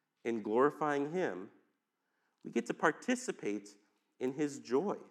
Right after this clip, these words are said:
He's not only given us all the tools we need to serve him, but he's made it so that it is a joyful thing when we do.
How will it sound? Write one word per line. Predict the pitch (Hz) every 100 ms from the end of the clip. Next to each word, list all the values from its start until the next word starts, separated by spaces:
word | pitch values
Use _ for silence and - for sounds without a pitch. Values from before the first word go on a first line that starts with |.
| _ _ _ _ _ _ _ _ _ _ _ _ _ _ _ _ _ _ _ _ _ _ _ _ _ _ -
He's | 151
not | 143 151 202
only | 220 214
given | 120 151 175 180
us | 147 -
all | 120 147 170
the | 165
tools | - 156 151 147
we | 120
need | 104 127 127
to | 101
serve | - 117 143 165
him, | - - - - _ _ _ _ _ _ _ _ _ _ _ _ _ _ _ _ _
but | 156
he's | 151 120
made | 107 131 170
it | 170
so | - 127
that | 110 117
it | 101 85
is | - _ _ _ _
a | 104
joyful | 90 90 101 110 147 160 - 127
thing | - 113 104 90
when | 87 87
we | 85
do. | 90 90